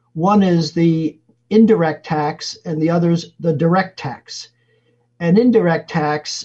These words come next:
is, uh, um, a tax that, uh, the Constitution says must be uniform. And so an,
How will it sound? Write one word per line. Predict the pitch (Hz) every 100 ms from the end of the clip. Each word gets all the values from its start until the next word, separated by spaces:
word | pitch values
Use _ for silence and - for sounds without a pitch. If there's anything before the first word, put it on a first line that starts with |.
| -
is, | 165 160 156 147 -
uh, | 156 156 151 147 - _ _ _
um, | 185 151 147 143 135 127 - _ _ _ _ _
a | 160
tax | - 185 180 180 -
that, | 180 170 160 156 - _ -
uh, | 143 143 139
the | 147
Constitution | 180 165 - 170 170 165 151
says | - 151 135 143 - - _ _
must | 165 170 190 - 160
be | 175
uniform. | 185 160 208 233 - 117 104 233 _ _ _ _ _ -
And | 165 151
so | - 170 160 156
an, | 156